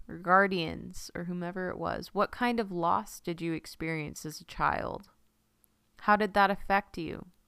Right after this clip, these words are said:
Did that make you feel unsafe being in your being?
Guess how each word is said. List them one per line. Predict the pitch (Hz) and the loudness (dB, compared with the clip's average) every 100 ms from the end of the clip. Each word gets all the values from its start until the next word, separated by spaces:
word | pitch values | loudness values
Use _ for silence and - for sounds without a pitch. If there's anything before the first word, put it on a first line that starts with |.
| _ _ _ _ _ _ _ _ - | _ _ _ _ _ _ _ _ -6
Did | 196 | 4
that | 196 196 | 8 8
make | 196 196 196 | 6 0 -2
you | 202 | -6
feel | - 196 185 | -2 0 2
unsafe | 180 185 190 - 214 180 - | 2 0 -2 -2 -2 -4 -4
being | 160 170 185 185 | -4 -2 -2 -2
in | 185 | -2
your | 185 190 | -2 -2
being? | 180 208 196 147 - | -4 -4 -4 -6 -10